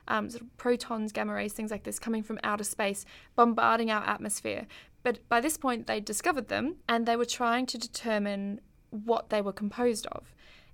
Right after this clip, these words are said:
And so they had observed in them some of the particles that they knew already, so things like the electron, uh, particles like the proton that's in the nucleus inside,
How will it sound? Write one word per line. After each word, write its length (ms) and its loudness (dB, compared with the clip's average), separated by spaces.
And 160 2
so 180 4
they 160 2
had 400 0
observed 720 0
in 140 0
them 160 -2
some 240 2
of 120 -2
the 60 -4
particles 520 0
that 100 -10
they 100 -2
knew 200 0
already, 400 -4
so 180 -4
things 300 -4
like 240 0
the 100 -2
electron, 580 -2
uh, 220 -2
particles 460 -6
like 220 -4
the 60 -14
proton 520 -2
that's 180 -6
in 80 -2
the 60 0
nucleus 480 -4
inside, 400 -6